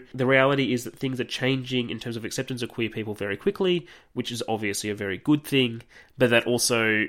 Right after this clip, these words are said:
means that you have to sort of let people catch up at times." And that is something that I don't think we're doing anymore as a community. We're sort of saying, "Get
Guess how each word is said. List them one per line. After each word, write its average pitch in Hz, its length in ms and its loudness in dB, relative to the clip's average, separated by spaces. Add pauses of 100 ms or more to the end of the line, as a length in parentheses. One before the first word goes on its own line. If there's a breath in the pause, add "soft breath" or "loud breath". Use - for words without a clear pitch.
means 117 480 2
that - 240 -2
you 123 100 -2
have 127 120 0
to 117 100 0
sort 123 160 -2
of 110 80 0
let 110 100 -2
people 113 180 -8
catch - 300 -6
up 117 260 -4
at 117 140 -6
times." 104 420 -10
And 117 320 -4 (100)
that 139 260 2
is 135 100 -2
something 120 840 -2
that 117 100 -2
I 117 40 -2
don't 120 260 -2
think 120 260 -4
we're 120 100 -2
doing 123 340 2
anymore 110 440 -2
as 107 100 -6
a 107 40 -10
community. 110 380 -4
We're 104 120 -6
sort 120 180 -2
of 110 80 -4
saying, 104 400 -4
"Get 120 260 4